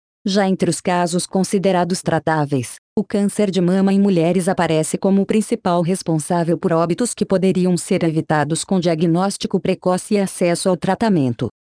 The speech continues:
Foram cerca de duzentas mil mortes nessa categoria, o que reforça a importância de ampliar o rastreamento e reduzir o tempo entre a suspeita e o início da terapia.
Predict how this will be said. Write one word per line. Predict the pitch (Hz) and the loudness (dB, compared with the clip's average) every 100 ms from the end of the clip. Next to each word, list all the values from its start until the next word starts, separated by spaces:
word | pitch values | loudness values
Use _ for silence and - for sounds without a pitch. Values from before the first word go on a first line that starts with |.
| _ _ | _ _
Foram | - 240 233 196 | -2 0 2 0
cerca | - 185 196 | 0 -2 0
de | 180 | -2
duzentas | 175 185 156 208 220 202 | 0 -2 0 0 2 0
mil | 180 202 | 2 2
mortes | 190 190 190 202 151 | 2 2 0 -2 0
nessa | 165 165 190 | 0 0 -2
categoria, | - 226 262 262 214 170 135 - _ | -4 -2 0 2 2 2 0 -4 _
o | 165 | -4
que | 156 | -2
reforça | 160 170 - 190 185 175 | 0 -2 0 -2 0 -2
a | |
importância | 170 180 - 160 147 165 | 0 -2 -2 -2 0 0
de | 160 | 0
ampliar | 165 180 180 170 | 0 0 0 2
o | 175 | 0
rastreamento | 170 170 - 214 180 165 170 254 | 0 -2 -2 0 2 2 0 0
e | |
reduzir | 202 165 165 160 165 | 0 0 0 0 0
o | |
tempo | 185 180 170 180 | 0 0 0 0
entre | 175 180 | 0 0
a | 160 | -2
suspeita | - 208 - 185 185 | -2 -2 0 0 0
e | 190 | 0
o | |
início | 185 180 208 - | 2 2 0 -2
da | 202 | -2
terapia. | 196 190 196 185 147 | 0 0 0 0 -2